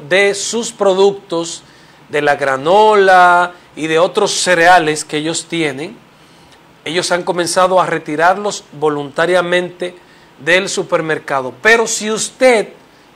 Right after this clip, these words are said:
ya había comprado y tiene en su casa, en su despensa, productos de cereales, granola, avena, lo que sea, de esta marca Quaker, debe retirarlos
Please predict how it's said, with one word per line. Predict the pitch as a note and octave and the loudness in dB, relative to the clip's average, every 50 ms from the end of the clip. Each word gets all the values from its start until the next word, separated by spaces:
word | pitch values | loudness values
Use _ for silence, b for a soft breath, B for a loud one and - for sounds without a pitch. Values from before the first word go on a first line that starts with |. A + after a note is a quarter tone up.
| C3 | -12
ya | C#3+ C#3 G#3 A3+ A3+ A3+ A3 | -2 2 4 6 6 8 6
había | G3+ F3 F#3 A3+ A3+ A3+ G#3+ G#3 - | 4 4 0 0 2 2 2 2 0
comprado | G#3 F#3 F3 D#3 - F3 F3 E3+ E3 D3 C#3 C#3 | -2 -4 -4 -6 -4 0 4 4 4 4 2 0
y | C3+ C3 | -4 -8
tiene | C3+ E3 G3 G#3 A3 | -8 -8 -8 -6 -6
en | G#3+ - | -6 -8
su | - F#3 - - | -8 -12 -8 -2
casa, | - E3 C3+ B2+ - - - A2+ - - b b b b b b b b b - | 2 4 4 4 2 -2 -8 -12 -18 -20 b b b b b b b b b -4
en | F#3 G3 G3 F#3 | -4 -4 -4 -4
su | - - A#3+ B3+ | -6 -6 -4 -2
despensa, | A#3 A3+ - - - - F3+ E3+ D#3+ C#3 A#2+ - C3 A#2 G#2+ - b b b b b b b b b b _ _ _ | -2 -2 -2 -2 -4 -2 -2 -2 -2 -6 -8 -10 -12 -12 -14 -16 b b b b b b b b b b _ _ _
productos | - F3+ F3+ F3 F3 F#3 G3+ A3 F#3 - - - A3 G#3 F#3 - - - _ - | -2 0 2 2 2 2 0 -2 -2 -6 -4 -2 -2 -2 -2 -4 -10 -16 _ -14
de | D3 D3 D3 | -10 -10 -8
cereales, | C#3+ - E3+ D#3 D3 C#3+ D3 E3+ F#3+ G3 F#3 F3+ E3+ - | -6 -4 -4 -2 0 4 6 6 6 6 6 4 0 -4
granola, | - D3+ C#3+ C#3 C#3 E3 F#3+ G3 F#3+ F3+ E3+ E3 D3+ | -6 -8 -8 -6 -2 0 0 2 2 2 4 4 4
avena, | D3 D3+ F3+ G3 G3+ F#3+ F3 D#3+ | 4 4 2 2 2 2 0 0
lo | D3+ D3+ C#3 | -2 -2 -4
que | D3+ C#3 | -6 -8
sea, | - - F#3+ F3 D#3 D3 D3+ D3+ - b b b b b b b b b b b b b b - | -6 -2 -2 -2 -2 -2 -4 -8 -14 b b b b b b b b b b b b b b -20
de | B2+ C3 D#3 E3+ F3 F3+ F3+ F3 - F3 | -6 -2 0 2 4 4 2 2 0 -2
esta | F3+ F3 - A3 G3+ | -4 0 0 0 2
marca | G3 G3+ G#3 G3 F#3 F#3+ - D#3+ D3 | 2 4 2 2 2 0 -2 -4 -4
Quaker, | - - F3 F3 E3 D#3 - - C#3+ C3+ C3 | -2 0 2 2 2 2 0 -4 -8 -8 -4
debe | C3 F3 F#3+ G3+ G#3 G#3+ F#3 | 0 2 2 2 2 0 -2
retirarlos | - F3 F3+ F#3+ F#3+ F3+ F#3 - E3 D#3 D#3+ E3+ F#3+ G3+ G#3+ A3 A3+ A3+ A3+ A#3 A#3+ A#3 - - | -4 -2 0 0 0 0 -2 -6 -6 0 4 6 6 6 6 4 0 -4 -4 -6 -6 -8 -12 -18